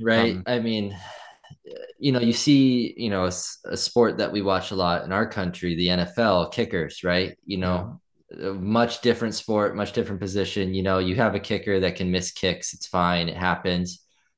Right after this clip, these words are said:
Speaker 1: Kicker misses multiple kicks, three kicks in a row, type of
Speaker 2: Four,
Speaker 1: thing. They're gone.
Speaker 2: four extra points in a
Speaker 1: Well,
Speaker 2: row. <laughs>
Speaker 1: no, only the Cowboys. He's still on the team, by the way.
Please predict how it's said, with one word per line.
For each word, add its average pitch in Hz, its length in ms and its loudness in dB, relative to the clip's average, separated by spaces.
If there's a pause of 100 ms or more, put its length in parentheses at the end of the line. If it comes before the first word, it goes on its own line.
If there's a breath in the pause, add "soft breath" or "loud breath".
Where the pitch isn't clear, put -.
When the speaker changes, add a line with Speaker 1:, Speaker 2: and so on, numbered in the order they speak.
Speaker 1:
Kicker 151 280 4
misses 117 340 4
multiple 98 420 0
kicks, 113 280 -2
three 107 240 -2
kicks 123 340 0
in 110 80 0
a 101 80 2
row, 101 320 2
type 104 220 0
of 117 80 -4
Speaker 2:
Four, 120 160 4
Speaker 1:
thing. 117 80 4
They're 107 120 2
gone. 92 180 2
Speaker 2:
four 117 160 4
extra 117 240 -2
points 110 340 -4
in 120 80 -4
a 110 80 0
Speaker 1:
Well, - 380 2
Speaker 2:
row. 139 80 4
<laughs> - 0 -
Speaker 1:
no, 139 320 2
only 113 240 4
the 90 100 -2
Cowboys. 80 680 0 (160)
He's 156 140 4
still 233 200 10
on 226 140 10
the 185 60 6
team, 247 300 6
by 110 140 6
the 95 100 2
way. 78 100 -2